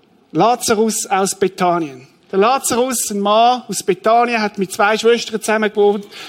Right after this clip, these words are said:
dem Dorf Marias und ihrer Schwester Martha. Maria, Martha, zwei Personen, die in der Bibel auch vorkommen.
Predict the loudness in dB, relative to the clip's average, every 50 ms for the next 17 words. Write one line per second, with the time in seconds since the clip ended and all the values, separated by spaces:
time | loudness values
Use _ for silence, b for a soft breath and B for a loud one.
0 | B B B 2 4 4 4 4 4 4 4 2 0 -2 -2 0 0 2 2 2
1 | 2 2 2 2 0 -2 -4 -10 -12 B B B B B B -2 0 2 2 2
2 | 2 2 2 2 2 2 2 0 -2 -4 -2 0 0 0 0 -2 -6 -14 -16 -16
3 | -18 B B B B B B B B B B B 0 2 2 2 2 2 2 4
4 | 4 4 4 2 2 0 0 0 0 0 2 2 2 0 -2 -4 0 2 2 2
5 | 2 0 -2 -2 -2 -2 -2 -2 0 0 0 -2 -2 -2 -2 -2 -2 0 0 0
6 | 0 0 0 0 0 0 -2